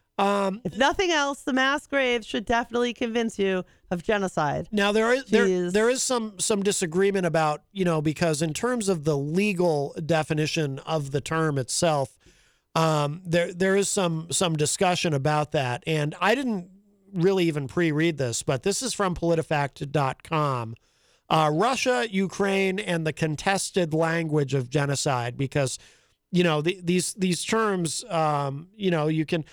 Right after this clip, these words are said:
Speaker 1: I mean, the, the thing about any, any term like this, you know, you can use it, you can use it very precisely, uh, with a very narrow, uh, definition. You can use it broadly and, and more loosely. So,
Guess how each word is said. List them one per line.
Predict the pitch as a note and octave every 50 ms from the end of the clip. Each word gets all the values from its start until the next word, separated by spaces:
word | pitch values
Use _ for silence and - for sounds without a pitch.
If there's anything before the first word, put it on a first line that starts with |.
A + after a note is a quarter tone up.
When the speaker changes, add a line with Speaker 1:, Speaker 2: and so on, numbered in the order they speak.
| - - -
Speaker 1:
I | A3
mean, | A3+ A3+ A#3 A#3
the, | B3 C4 - -
the | C#4+ A#3+
thing | - F4+ C4
about | G#3 G3 F#3+ F3+ E3+ E3+ -
any, | - G3+ G3+ G3+ F#3 E3 D#3+ E3 -
any | G3 G#3 G#3+ F#3 D3+
term | C3+ - - D#3+ D3+ C3+ B2 A#2+ A#2+ A#2 A#2+ - _ _ _ _ _ _ _ _ _ _ _ _
like | G3+ F3+ E3 E3+ E3+ D#3+ - -
this, | C#3+ C3+ B2+ A#2+ -
you | E3 D3
know, | C3+ B2+
you | C3 C#3 C#3
can | C3 - C#3+ C3
use | B2+ C3 C3 B2+ A#2+ B2+
it, | B2 A2 - _ _ _ _ -
you | F3+ C#3
can | D3 D3+
use | D3 C#3 B2+ C#3
it | C3
very | B2+ C#3 C3 C3 B2
precisely, | - C3 B2+ - - A3+ A3+ A3+ G3+ - - G3 G3 F#3 F3+ F3+ F3 F3 E3 - _ _ _ _ _ _ _ -
uh, | D3 C#3+ C#3 C3+
with | C#3 C3+
a | C3+
very | B2 C#3 C3+ C3 C3
narrow, | C3 C#3 D#3 D#3 D#3+ D3+ D3+ D3 C#3+ C#3 C3+ C3+ C3+
uh, | - - C3 B2+ B2+
definition. | B2+ C#3+ C3 B2 - D3+ E3+ F#3 F3 - F#3+ E3+ D#3 D3+
You | D3 C3+ C3
can | - C#3 C3
use | C3 B2+ B2 A#2
it | B2+ A#2 B2
broadly | D#3 F#3 G3+ F#3+ F3+ E3+ D#3 D#3+ E3 D#3 D3+ D3+ D3
and, | C#3 C3+ D3
and | - C#3+ C#3 C3
more | C3 B2+ B2+ C3
loosely. | C#3 D#3 E3+ E3 D#3 - - E3+ D#3 C#3+ C3+
So, | - - D#3+ C#3+ C3+ B2+